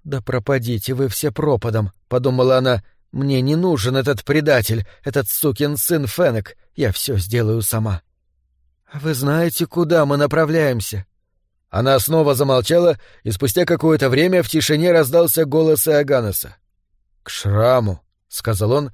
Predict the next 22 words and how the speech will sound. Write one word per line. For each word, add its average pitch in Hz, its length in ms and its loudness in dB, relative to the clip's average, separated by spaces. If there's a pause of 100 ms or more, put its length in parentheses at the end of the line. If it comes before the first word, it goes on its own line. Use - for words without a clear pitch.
(420)
и 95 80 -6
слова, 139 340 2
которые 151 440 2
заготовила 131 600 2
Беллис, 160 380 2 (280)
застряли 143 640 2
у 151 80 2
неё 147 280 2
в 135 80 -4
горле. 117 460 0 (500)
Она 143 320 2
уставилась 156 640 2
на 151 180 0
Иоганнеса. 135 760 0 (400)
Тот 117 200 0
смотрел 127 440 2
на 135 120 0
неё 135 180 2
с 107 100 -2
тревогой 151 480 0
и 147 40 0
смятением, 151 680 0